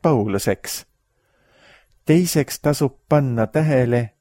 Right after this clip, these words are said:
et kui varem mainiti Paulust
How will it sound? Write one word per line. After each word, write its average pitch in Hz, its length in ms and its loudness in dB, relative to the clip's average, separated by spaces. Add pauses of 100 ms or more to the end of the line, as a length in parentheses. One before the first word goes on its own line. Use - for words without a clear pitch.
et 135 260 0
kui 120 280 2
varem 151 320 0
mainiti 123 680 -2
Paulust 127 640 0